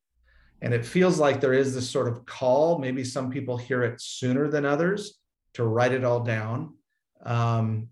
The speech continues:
but that kind of leads into my first question is, I'm sure you hear this a lot. I know I hear it a lot with my clients, is when I mention, "Well, you need to write a book, you need to write it all down." And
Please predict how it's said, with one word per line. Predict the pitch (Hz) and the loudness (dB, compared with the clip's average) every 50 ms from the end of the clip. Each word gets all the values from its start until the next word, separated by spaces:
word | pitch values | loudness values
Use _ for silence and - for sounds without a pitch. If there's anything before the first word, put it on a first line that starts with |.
| _ - 123 | _ -4 0
but | 135 127 131 | 0 0 2
that | 160 165 175 170 | 0 0 0 0
kind | - 208 185 | 0 0 0
of | 165 | 2
leads | 151 147 151 147 151 | 2 2 2 2 0
into | 143 139 135 123 | -2 -2 -4 -4
my | 123 123 | -4 -4
first | 117 117 - 160 151 120 - - | -4 -4 -4 -4 -4 -4 -6 -10
question | - - 151 147 143 - - - - 131 120 | -6 -4 -2 -2 -2 -4 -8 -8 -6 -4 -2
is, | 117 117 117 113 - - _ _ _ _ _ _ _ _ _ _ _ _ - | 0 0 0 -2 -4 -10 _ _ _ _ _ _ _ _ _ _ _ _ -6
I'm | 123 120 | -4 -4
sure | 113 - - - 156 156 151 | -4 -4 -4 -2 0 0 2
you | 147 127 | 2 2
hear | 127 139 147 143 | 2 2 4 4
this | 139 113 - | 2 0 0
a | 127 113 | -2 -2
lot. | 107 104 120 131 123 | 0 0 0 -2 -2
I | 120 123 127 | -4 -2 -2
know | 135 127 | 0 0
I | 131 131 | 0 0
hear | 131 139 127 120 | 0 -2 -2 0
it | |
a | 117 | 0
lot | 120 117 113 113 | 0 -2 -2 -4
with | 123 113 113 | -4 -6 -4
my | 123 123 127 | -4 -4 -4
clients, | 127 - 127 113 110 110 107 113 113 - | -4 -6 -6 -4 -4 -4 -6 -8 -8 -6
is | 120 120 120 117 117 - - _ _ _ _ _ _ _ | -4 -4 -4 -4 -4 -10 -16 _ _ _ _ _ _ _
when | - - 123 113 113 113 - | -6 -4 -2 -2 -2 0 0
I | 120 | 2
mention, | 113 113 120 117 - - 120 117 | 2 4 4 2 2 0 -2 0
"Well, | 117 120 | 0 0
you | 117 120 127 | 0 0 0
need | 123 123 | 0 -2
to | 107 | -2
write | 110 110 110 | -2 -2 -2
a | 113 170 190 | 0 0 0
book, | 160 - - - | 0 -2 -6 -10
you | - 123 | -10 -6
need | 123 113 | -4 -2
to | 113 113 | 0 0
write | 117 117 120 | 2 2 2
it | 120 135 | 4 4
all | 143 143 | 4 4
down." | 160 165 139 110 - - - _ - | 4 2 2 0 -4 -6 -12 _ -8
And | 139 127 123 120 117 117 113 110 110 | -4 -2 0 0 0 0 0 -2 -4